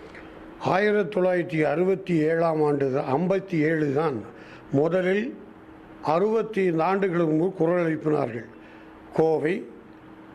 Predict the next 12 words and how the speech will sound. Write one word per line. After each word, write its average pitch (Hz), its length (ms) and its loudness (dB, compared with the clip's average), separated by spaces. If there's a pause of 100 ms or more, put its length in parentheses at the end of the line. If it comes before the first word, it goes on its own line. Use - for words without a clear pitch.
(520)
திருப்பூர், 160 560 0 (840)
ஈரோடு 156 400 0 (840)
மூன்று 233 440 2
மாவட்டத்தை 190 600 0
சேர்ந்த 170 260 0
அம்ப-, 220 340 0
அன்று 214 240 0
ஒன்றுபட்ட 233 500 0
மாவட்டம். 160 480 -2 (640)
இந்த 160 320 2
குரல் 233 640 0
எழுப்பும்போது 185 680 2